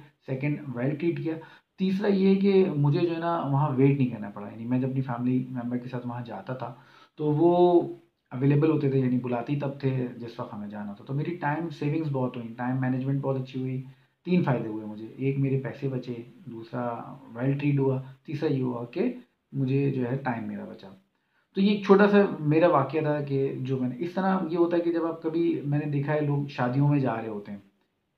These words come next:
कुछ ऐसी शादियाँ होती हैं जो करीबी होती हैं, कुछ ऐसी होती हैं कि जो दूर की होती हैं, आप वहाँ पे बोर हो रहे होते हैं, मतलब, लेकिन जाना मजबूरी होती है। यानी फादर की वजह से जा रहे होते हैं, मदर की वजह से जा रहे होते हैं,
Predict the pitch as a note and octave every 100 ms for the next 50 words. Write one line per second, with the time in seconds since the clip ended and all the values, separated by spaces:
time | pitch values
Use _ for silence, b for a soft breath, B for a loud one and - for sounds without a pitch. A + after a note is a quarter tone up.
0 | _ _ - F3 E3+ F3 F3 D#3 F3 F3
1 | E3+ - C#3 D3 D3+ C#3 C#3+ D3 F#3+ F3
2 | F3 G3 E3+ F3+ F3+ F3+ E3 E3+ C#3 D#3
3 | E3+ E3+ C#3 C3 D3 - B B B -
4 | D3 D#3+ D3+ C#3+ C#3+ D#3+ D#3+ D3+ B2+ C#3+
5 | D#3+ D3 C3 B2 A#2+ C3+ C3+ C#3 C#3 C3
6 | C3+ - - C#3+ C#3+ E3 D#3 C#3+ D#3 C3+
7 | B2 B2 A2 - A2+ - b _ C#3 C#3
8 | D3 C3 D3+ D3 - D#3+ D#3 D3+ C#3+ D3
9 | C3+ C#3 C#3 C3+ C3 C3+ C3+ C3+ C3 B2+
10 | B2 A#2 A2+ A#2+ B2